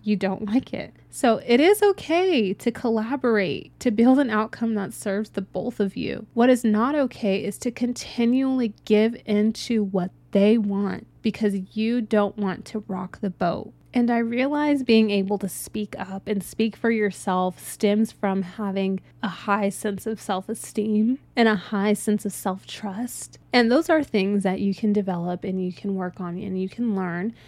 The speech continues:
And you can do that even while you are pursuing a connection. You don't have to be completely alone while you're growing.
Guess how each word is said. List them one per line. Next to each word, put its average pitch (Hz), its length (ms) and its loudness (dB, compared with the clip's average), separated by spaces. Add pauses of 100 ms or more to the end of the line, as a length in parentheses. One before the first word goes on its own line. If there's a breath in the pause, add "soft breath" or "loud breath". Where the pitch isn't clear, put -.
(120 loud breath)
And 247 140 4
you 285 80 0
can 320 160 0
do 294 180 0
that 277 260 -2
even 285 360 -2
while 269 280 -2
you 247 280 -4
are 214 540 2
pursuing 226 600 -4
a 180 80 -4
connection. 202 720 -10 (160)
You 220 140 2
don't 262 180 -2
have 294 220 -8
to - 180 -6
be 220 160 0
completely 226 640 -2
alone 196 480 0
while 185 240 0
you're 190 180 0
growing. 190 680 2